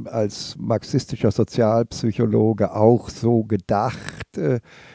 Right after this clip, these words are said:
in solche Richtungen, aber irgendwie immer geahnt, dass das nicht die Wahrheit ist, sondern dass es viel schwieriger ist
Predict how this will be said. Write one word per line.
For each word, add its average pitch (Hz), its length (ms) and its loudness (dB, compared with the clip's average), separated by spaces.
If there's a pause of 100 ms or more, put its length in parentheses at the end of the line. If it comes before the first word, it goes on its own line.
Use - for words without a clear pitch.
(100)
in 120 220 2
solche 113 520 6
Richtungen, 110 680 2
aber 110 340 0
irgendwie 117 480 6
immer 120 300 4
geahnt, 98 580 0
dass 95 200 0
das 92 260 0
nicht 101 240 0
die 95 100 2
Wahrheit 92 560 0
ist, 101 360 -4
sondern 92 340 0
dass 92 240 -2
es 92 100 -8
viel 113 720 -4
schwieriger 98 680 4
ist 101 340 -4